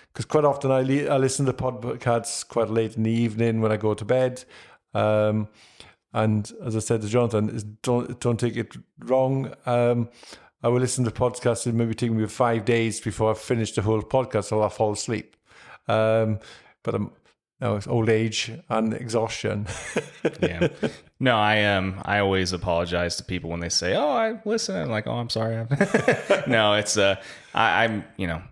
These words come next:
Speaker 2: I've gotten used to begrudgingly kinda listening to myself over and over and over again as I, as I put these things out.
Speaker 1: Mm-hmm.
Speaker 2: But, uh, but yeah, no, I mean, un-, unless of course you're, uh, you're getting a sneak peek and decide just to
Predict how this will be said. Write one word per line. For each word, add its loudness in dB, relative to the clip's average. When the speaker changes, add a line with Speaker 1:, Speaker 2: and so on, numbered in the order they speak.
Speaker 2:
I've 0
gotten 0
used -2
to -2
begrudgingly -4
kinda -2
listening -2
to -4
myself 0
over 0
and -2
over -2
and -2
over -2
again -4
as -4
I, -2
as -6
I -2
put -6
these -6
things -6
out. -2
Speaker 1:
Mm-hmm. -6
Speaker 2:
But, -6
uh, -2
but 0
yeah, 4
no, 4
I 4
mean, 2
un-, 0
unless 2
of -8
course 0
you're, 2
uh, 2
you're -2
getting 0
a -2
sneak -2
peek -2
and -4
decide 0
just -4
to -2